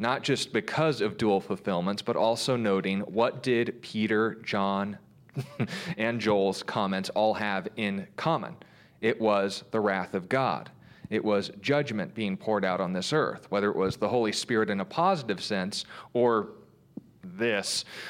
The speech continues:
We're talking about a lot of people here being affected by God's direct intervention.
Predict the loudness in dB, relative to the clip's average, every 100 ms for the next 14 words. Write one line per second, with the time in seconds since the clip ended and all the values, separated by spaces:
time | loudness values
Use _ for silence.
0 | -8 2 4 4 2 2 2 4 2 4
1 | 4 4 2 2 0 4 4 4 2 -2
2 | -2 -2 0 2 2 2 2 2 0 -2
3 | 0 -2 0 -2 0 -2 0 0 2 0
4 | -4 -6 -2 2 0 -2 -8 -6 -2 -2
5 | 0 -2 -4 -8